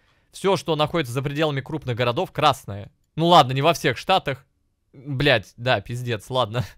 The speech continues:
<laughs> Не во всех штатах. Но, да, да.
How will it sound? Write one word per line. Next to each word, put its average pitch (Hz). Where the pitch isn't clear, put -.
<laughs> -
Не 147
во 160
всех 131
штатах. 180
Но, 196
да, 131
да. 123